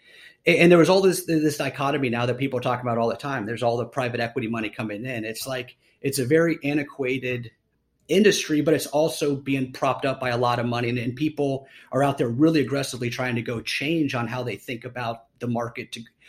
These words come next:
h-, how this industry will be in, in years from now. And I kind of take a look back at, you know, twenty years ago, there was a travel agency in every strip mall around the world. There were, they were brokers,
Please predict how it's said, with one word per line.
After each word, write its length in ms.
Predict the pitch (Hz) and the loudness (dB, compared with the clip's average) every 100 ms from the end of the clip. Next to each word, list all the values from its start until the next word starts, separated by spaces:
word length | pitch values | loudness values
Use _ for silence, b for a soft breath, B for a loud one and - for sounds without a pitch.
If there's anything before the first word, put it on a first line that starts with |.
| B 139 | B -8
h-, 80 | |
how 160 | - 160 | 2 2
this 160 | 143 139 | 4 0
industry 300 | 135 - 131 | 0 -2 -2
will 140 | 117 | -4
be 300 | - 123 123 | -4 -4 -4
in, 200 | 117 110 _ | -4 -6 _
in 160 | 117 | -6
years 320 | 110 131 180 180 | -4 0 0 -2
from 160 | 113 | -8
now. 320 | 104 101 101 B B B B | -8 -8 -10 B B B B
And 420 | 135 131 131 131 b b | 0 0 -2 -6 b b
I 80 | 139 | -2
kind 260 | 170 160 | 2 2
of 160 | 151 - | 0 -2
take 220 | - 147 | -2 0
a 60 | 135 | 0
look 280 | 135 135 - | 0 -2 -4
back 360 | 123 127 123 | -4 -4 -4
at, 260 | 120 113 - _ _ _ _ _ _ | -6 -6 -12 _ _ _ _ _ _
you 120 | - - | -14 -14
know, 140 | - _ _ - | -14 _ _ 0
twenty 220 | 160 147 | 2 4
years 280 | 139 139 139 | 4 2 0
ago, 280 | 139 139 | -2 0
there 200 | 135 131 | 0 -2
was 260 | 131 127 117 | -4 -4 -6
a 480 | 123 127 123 120 120 | -4 -4 -4 -6 -8
travel 360 | - 143 135 131 | -2 0 0 -2
agency 520 | 117 117 107 - 120 | -4 -6 -8 -6 -6
in 120 | 113 - | -6 -6
every 260 | 127 131 | -6 -4
strip 300 | 131 127 120 | -6 -8 -8
mall 180 | 127 117 | -6 -4
around 240 | 117 117 | -6 -6
the 80 | 113 | -6
world. 300 | 110 151 120 | -4 -4 -4
There 100 | 123 | -2
were, 100 | 123 | 2
they 120 | 123 | 4
were 100 | 139 | 4
brokers, 580 | 123 131 185 - - - | 4 -2 -2 -4 -12 -14